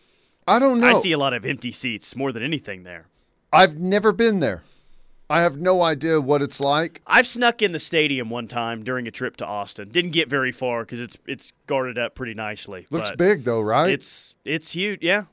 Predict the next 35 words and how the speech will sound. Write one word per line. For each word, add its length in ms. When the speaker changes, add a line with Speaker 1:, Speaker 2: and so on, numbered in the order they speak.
Speaker 2:
Yeah. 220
Speaker 1:
Huh. 80
Speaker 2:
It's, 280
it's 180
ma-, 240
hey, 220
it's 320
very 420
Texas, 580
man. 340
It's, 380
it's 280
huge. 560
It 80
covers 340
a 60
lot 200
of 120
ground. 500
It 80
looks 260
massive, 640
but 240
not 160
a 40
whole 160
lot 180
of 60
substance 500
to 160
it. 140
And 140
Speaker 1:
All 60
Speaker 2:
of 60
course, 100